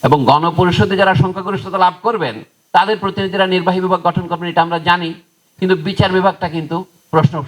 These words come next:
সাপেক্ষ রয়ে গেছে। এইটা আমরা যেই দিক থেকে নিয়ে থাকি না কেন, ব্রিটিশ ঐতিহ্য থেকে নিয়ে থাকি না অথবা আমেরিকানদের কাছ থেকে নিয়ে থাকি না কেন, সেখানে এক ধরনের বিচার বিভাগের স্বৈরতন্ত্র এখনো কিন্তু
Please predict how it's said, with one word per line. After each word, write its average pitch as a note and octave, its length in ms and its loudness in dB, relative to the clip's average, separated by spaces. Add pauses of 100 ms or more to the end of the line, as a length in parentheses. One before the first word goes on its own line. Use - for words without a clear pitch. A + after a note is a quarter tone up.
সাপেক্ষ C3+ 280 -8
রয়ে B2 280 -4
গেছে। G2 280 -12 (120)
এইটা F#3 460 2 (180)
আমরা D3 440 0 (300)
যেই D#3+ 200 2
দিক - 200 -2
থেকে A3 200 2
নিয়ে F3 160 -4
থাকি D#3+ 220 -4
না D3 100 -4
কেন, C3 160 -2
ব্রিটিশ E3+ 400 2
ঐতিহ্য G3+ 300 -8
থেকে G3+ 180 -8
নিয়ে G3 200 -4
থাকি G3+ 240 -4
না G3+ 100 -2 (240)
অথবা F3 340 2
আমেরিকানদের F3 540 -4
কাছ F3+ 180 0
থেকে E3+ 140 -2
নিয়ে E3 140 0
থাকি F3 220 2
না F3 100 -4
কেন, F#3 220 -2 (380)
সেখানে D#3 340 2
এক C3 240 -4
ধরনের D3 280 0
বিচার B2 320 -2
বিভাগের B2 320 -2
স্বৈরতন্ত্র A#2 540 0
এখনো A#2 360 0
কিন্তু D3 340 -2